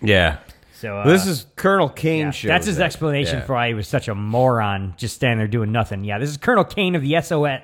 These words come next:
Speaker 2: S A S.
Speaker 1: S A S, and he's
Speaker 2: He
Speaker 1: like,
Speaker 2: shows up questioning
Speaker 1: he's like,
Speaker 2: people.
Speaker 1: "Oi, the fuck happened, mate?"
Speaker 2: Mm-hmm. So he's a weasel-faced little fucker.
Speaker 1: Yeah.
Speaker 2: And he asks, uh, Gangly guy, "Was it sexual?" And he says, "Yes,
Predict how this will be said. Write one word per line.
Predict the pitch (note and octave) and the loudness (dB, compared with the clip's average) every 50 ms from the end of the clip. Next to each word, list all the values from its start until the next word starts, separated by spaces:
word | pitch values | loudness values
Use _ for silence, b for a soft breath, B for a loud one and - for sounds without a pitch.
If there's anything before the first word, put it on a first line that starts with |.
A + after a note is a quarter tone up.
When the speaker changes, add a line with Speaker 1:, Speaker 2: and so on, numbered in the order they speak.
| - _ | -10 _
Speaker 2:
S | F3 F3 - - | -8 -8 -2 0
A | - | 0
S. | A#2+ D#3+ | 2 2
Speaker 1:
S | D#3 C3+ | 2 0
A | A2 A2 A2 | 2 2 2
S, | G#2+ G#2 G2 F2+ - - | 2 2 0 -2 -4 -4
and | A2 A#2 | -4 -4
he's | A#2 G2+ | -2 0
Speaker 2:
He | A2+ A#2 | 0 0
Speaker 1:
like, | G#2+ - | 0 2
Speaker 2:
shows | F#3 E3 C#3 | 0 0 0
up | D#3+ C#3+ - | -2 -4 -6
questioning | - - C4 A#3+ - - G#3 F#3+ E3 C3+ | -2 2 2 2 2 0 -4 -4 -4 -4
Speaker 1:
he's | B2+ D#3+ | -2 0
like, | D#3+ D3 | 0 0
Speaker 2:
people. | D#3+ D3+ C#3+ C3+ - _ - | 0 -2 -4 -6 -10 _ 0
Speaker 1:
"Oi, | D4 E4 E4+ E4 D#4 - B3+ | 2 4 4 4 2 0 -2
the | - | -4
fuck | - - - C5+ F4 D#4+ E4+ - | -4 -2 0 2 2 2 0 -2
happened, | D4+ D#4 D#4+ D#4+ - D#4 D4+ B3 G3+ - - D3+ - _ _ | 0 2 2 2 2 0 -4 -4 -6 -8 -12 -18 -20 _ _
mate?" | F3 F#3+ G#3+ A#3+ C4 D4 - | -6 2 4 6 6 6 4
Speaker 2:
Mm-hmm. | - G3 G#3 G#3+ F#3 - - _ _ b b b b b b b b b | 2 0 -2 -2 -2 -4 -8 _ _ b b b b b b b b b
So | _ - - D#3 C#3 | _ -4 -2 0 0
he's | B2+ D#3+ G#3 F#3 | 2 2 2 4
a | G3+ F3 | 4 2
weasel-faced | D#3+ F#3 G3+ F3 D#3 E3+ C3 - - F3+ D#3+ - - | 4 2 0 0 0 -2 -2 -2 0 0 0 0 -2
little | - E3 C#3 A#2 | -2 -2 -2 -2
fucker. | - - - D#3 C3+ - - D3 C#3 C3+ A2 - | -4 0 0 0 0 2 0 -2 -2 -2 0 2
Speaker 1:
Yeah. | G#2+ G#2 F#2 F2+ D#2+ - - | 2 2 2 2 -2 -4 -6
Speaker 2:
And | A2+ A2 | -4 0
he | C3 D3 C#3+ C#3 | 0 2 2 2
asks, | C3+ B2+ - - - - - | 2 2 0 -2 -8 -4 -2
uh, | C3 A2 | -2 -2
Gangly | G#2 G2 A#2+ B2 A#2+ A2+ G#2+ | 0 2 0 2 2 2 0
guy, | G2+ G2 F#2+ - - - _ _ - | 0 0 -2 -4 -8 -16 _ _ -4
"Was | G#2 G#2+ A2 G2+ | 0 2 2 2
it | G#2+ G2 - | 0 -2 -4
sexual?" | - - A#2 A#2+ - - - G3 G#3 A#3 C4+ B3+ - - - _ _ _ _ _ _ _ _ _ _ | 0 2 2 2 4 4 4 4 4 4 2 -2 -6 -10 -20 _ _ _ _ _ _ _ _ _ _
And | A2 B2 | -6 -6
he | B2 | -6
says, | G#2 - C3+ C3 A2 A#2+ | -2 -2 -2 -2 0 2
"Yes, | C3+ G3 F#3 F3+ - - - - - - | 4 6 6 6 4 2 -4 -8 -10 -12